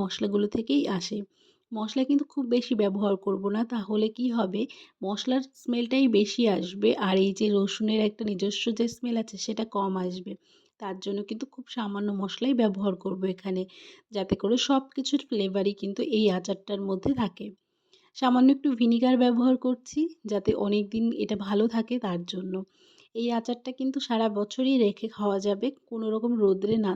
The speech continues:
দিলেও চলবে এই আচারটা। আর আমি যেটুকু আচার বানিয়েছি, এটা আমার এক মাসেই শেষ হয়ে যাবে, তার জন্য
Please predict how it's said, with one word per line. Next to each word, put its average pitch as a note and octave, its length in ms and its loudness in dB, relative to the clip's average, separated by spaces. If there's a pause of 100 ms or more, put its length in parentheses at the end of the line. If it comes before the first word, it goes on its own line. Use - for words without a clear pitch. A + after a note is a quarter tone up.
দিলেও G3 320 6
চলবে F#3+ 380 4
এই F#3 200 0
আচারটা। G3 420 -14 (640)
আর G#3+ 200 -2
আমি A3 300 2
যেটুকু B3+ 280 -2
আচার C4 280 2
বানিয়েছি, C4 480 4
এটা G#3+ 160 0
আমার A3 120 0 (120)
এক F3 140 -8
মাসেই G3 400 0
শেষ A3 280 2
হয়ে F3 160 4
যাবে, F3+ 280 -6 (340)
তার G3 160 -10
জন্য A3 160 -4